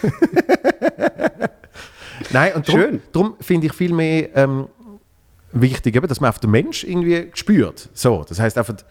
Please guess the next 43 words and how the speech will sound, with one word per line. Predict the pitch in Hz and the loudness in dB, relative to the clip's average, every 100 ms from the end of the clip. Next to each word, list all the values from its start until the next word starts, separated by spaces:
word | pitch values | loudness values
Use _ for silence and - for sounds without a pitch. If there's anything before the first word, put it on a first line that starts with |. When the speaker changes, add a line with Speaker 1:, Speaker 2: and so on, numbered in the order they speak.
| - _ - - - | -20 _ -20 -20 -14
Speaker 1:
wenn, | - 95 101 107 107 107 | -14 -4 0 2 2 0
wenn, | 101 104 104 101 - | 0 0 -2 -6 -4
wenn | 101 98 | -2 -2
der | - | 0
Tabu | 110 135 160 | 0 0 0
da | 151 147 | 2 2
ist, | - | 2
redet | 123 113 113 | -2 -2 -2
er | |
über | 104 | -4
seine | 92 92 | -2 0
Musik, | 92 160 175 208 - | 2 2 2 -2 -4
aber | 104 107 107 - | -4 -2 -2 -4
er | - 101 | -6 -2
redet | 101 98 92 | -2 -2 -2
auch | 78 92 113 | 0 0 0
über | 107 101 104 95 _ _ _ | -2 0 -2 -2 _ _ _
seine | - 95 - | -2 -2 0
Ansichten | 95 135 220 - 76 - | -2 -2 -4 -4 -8 -8
von | - | -8
der | 95 | -4
Welt. | 85 131 | -2 0
Speaker 2:
Und | 87 | -2
alles | 87 92 | -4 -2
andere. | 120 190 101 - - | -2 -2 -6 -8 -2
Speaker 1:
Und | 110 98 - | 0 -2 -6
durch | 107 | -4
das | - 110 117 | 0 0 2
weisst | 101 101 | 0 0
du | 107 | -2
dann | 104 | -4
ein | 101 - - - | -4 -10 -10 -4
bisschen | 113 - | -2 2
mehr, | 113 104 87 55 _ _ | 2 2 -2 -14 _ _
wer | 92 90 | -2 -2
der | 92 | 0
Tabu | 92 143 165 135 | -2 -2 0 0
ist, | 80 - - - | -2 -6 -12 -4
oder? | 90 120 | -2 0
Und | 113 123 | -2 -2
dann | 117 | -4
ist | |
es | - | -6